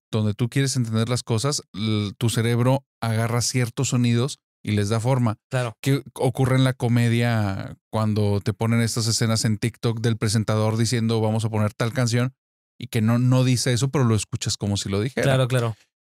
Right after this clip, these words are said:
Speaker 1: Entonces, no sé, no sé si estás escuchando un sonido que realmente no está verbalizando nada, pero como ya te dijeron previamente cuál es el mensaje, tú lo ubiques. Entonces, no sé si
Speaker 2: Claro.
Speaker 1: qué, qué fenómeno es,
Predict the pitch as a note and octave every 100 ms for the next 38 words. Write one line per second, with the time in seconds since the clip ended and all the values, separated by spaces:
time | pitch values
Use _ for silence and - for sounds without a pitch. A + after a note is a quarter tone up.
0 | - C3 B2 C3 A#2+ C3 A#2 - _ -
1 | A2+ A#2+ A#2 E3 C#3+ G2 C3 C3 D#3+ -
2 | D#3+ E3 - C3 C3+ C3+ C3+ C#3 F3 E3
3 | A#2 G2 - - G#2+ A2+ B2 C#3+ B2 G#2
4 | G2+ G#2+ A#2 C3 C3 C3 B2 A2 G#2 G#2
5 | A#2 A#2+ B2+ A#2 G2+ _ _ _ A#2+ A#2
6 | - A#2 A#2 C#3+ G3 F3+ D3+ D3 A#2+ G#2+
7 | B2+ C#3 C3 G#2+ G#2+ A#2 B2 C3 B2+ A2
8 | A#2+ B2 F#3+ - _ _ _ - A#2+ A2
9 | G#2+ C3 - G2+ - - _ _ _ _
10 | - - _ A2 G#2+ G#2+ G#2 A2+ C3 E3+
11 | D3 F3+ - B2+ C#3 C#3 C3+ C3+ B2+ A#2+
12 | B2+ A#2+ A2